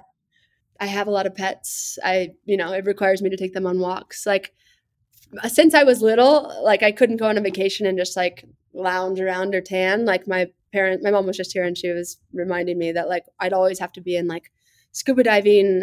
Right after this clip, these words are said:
uh, training <laughs> or, like, you know, reading, like, a massive book for the five days of vacation and then, like, learning how to scuba dive. So th-, I just like a lot of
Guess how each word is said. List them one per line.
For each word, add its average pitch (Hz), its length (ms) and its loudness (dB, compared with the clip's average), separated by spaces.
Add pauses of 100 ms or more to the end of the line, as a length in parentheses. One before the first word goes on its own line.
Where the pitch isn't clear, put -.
uh, 196 240 0
training 196 520 2
<laughs> 214 40 4
or, 254 80 6 (100)
like, 247 320 4 (380)
you 285 80 4
know, 254 160 8
reading, 277 360 2
like, 240 200 2
a 220 60 4
massive 226 500 2
book 226 220 0 (160)
for 208 180 2
the 202 60 -8
five 196 340 0
days 196 220 0
of 190 100 -6
vacation 190 540 -4
and 185 120 -4
then, 175 160 -4
like, 175 180 -6 (440)
learning 185 240 0
how 180 60 -4
to 180 60 -6
scuba 180 260 -10
dive. 175 320 -8
So 254 120 0
th-, - 140 -4
I 247 120 4
just 226 220 0
like 208 300 4
a 214 60 -4
lot 202 220 0
of 180 280 -4